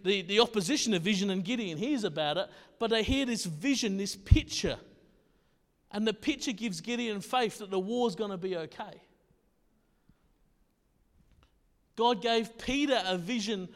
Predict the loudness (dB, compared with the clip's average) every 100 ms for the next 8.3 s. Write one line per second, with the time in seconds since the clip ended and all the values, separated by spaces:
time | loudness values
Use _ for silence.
0 | -20 -6 0 2 2 2 0 -6 -6 -6
1 | -6 -8 -10 -10 -10 -10 -6 6 8 10
2 | 8 6 4 4 0 -2 -2 -2 -2 -4
3 | -6 -6 -2 2 2 2 4 4 6 4
4 | 8 8 8 2 -2 -4 -6 -4 -4 -4
5 | -6 -2 -2 -2 -8 -6 -2 -2 -2 -4
6 | -4 -4 -6 -8 -6 -6 -4 -6 -8 -10
7 | -16 -20 _ _ _ _ _ _ _ _
8 | -16 -16